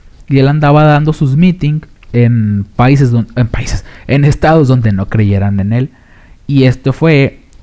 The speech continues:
en Tijuana. Bueno, el primer lugar al que fue a visitar era la colonia Lomas Taurinas,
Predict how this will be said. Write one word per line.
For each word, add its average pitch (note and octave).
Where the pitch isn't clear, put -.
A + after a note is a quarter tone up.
en A2
Tijuana. F#3+
Bueno, C3
el B2+
primer E3+
lugar A#3
al B3
que D#3+
fue D#3+
a -
visitar G3+
era C#3+
la D#3+
colonia D#3
Lomas A#2+
Taurinas, F3